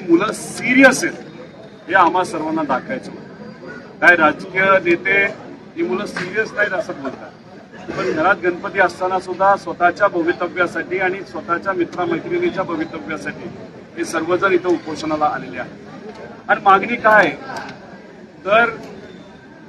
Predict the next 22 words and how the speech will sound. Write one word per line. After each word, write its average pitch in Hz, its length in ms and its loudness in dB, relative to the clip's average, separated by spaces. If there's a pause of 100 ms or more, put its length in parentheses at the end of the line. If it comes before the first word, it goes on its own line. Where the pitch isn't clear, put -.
(280)
कॉन्ट्रॅक्ट 262 600 4
बेसिसवर 185 640 4 (1300)
आता 170 280 0
या 220 180 8
सरकारच्या 214 600 4
माध्यमातून 202 680 2
जी 202 100 -8 (120)
भरती - 280 -4
केली 180 260 4
जाते - 380 -4 (1400)
त्या 202 200 8
भरतीच्या 202 520 2
विरोधात 185 540 4
आम्ही 175 240 0
सर्वजण 180 460 -2
आजचं 170 260 0
उपोषण 160 440 -6
करत 131 280 -12
आहोत. - 1600 -14
या 196 140 8
भरतीच्या 196 600 2
मदतीने 190 540 0